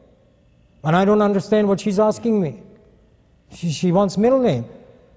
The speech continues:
She says, "What's your middle name?" I said, "Well, I, I have first name Milan, last name Posednik. I don't have no middle name." She says, "You don't, you guys don't have middle name? Where you come from?" I said, "No, I am Milan Posednik."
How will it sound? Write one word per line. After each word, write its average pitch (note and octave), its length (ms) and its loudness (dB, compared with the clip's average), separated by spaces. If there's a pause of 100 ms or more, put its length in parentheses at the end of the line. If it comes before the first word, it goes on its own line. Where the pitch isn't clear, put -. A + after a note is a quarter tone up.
(1300)
She E3 160 -4
says, D#3 200 -2
"What's F#3+ 180 0
your A#3 120 2
middle C4 180 2
name?" A3 160 2
I F#3+ 80 2
said, F#3+ 160 0
"Well, - 400 0
I, - 340 -6
I E3 120 0
have E3 260 0
first - 260 4
name D#3+ 220 -4
Milan, C#3+ 460 -2 (160)
last C#3+ 320 0
name G3 140 2
Posednik. G3 460 -4 (640)
I F3 100 0
don't B3+ 160 4
have C4 180 2
no C4+ 140 4
middle F3+ 260 0
name." C3+ 220 -6
She G3 120 -2
says, E3 240 2
"You E3+ 80 2
don't, A3+ 240 2
you F#3+ 100 0
guys A3 200 2
don't A3 140 0
have G#3 140 2
middle F3 260 0
name? D4 260 0
Where C#4 100 0
you C4 80 0
come B3+ 220 -2
from?" F3 140 -2
I - 20 0
said, E3 220 0
"No, C#4 240 4
I F3+ 120 4
am E3 260 0
Milan F#3+ 360 2
Posednik." B3+ 400 -2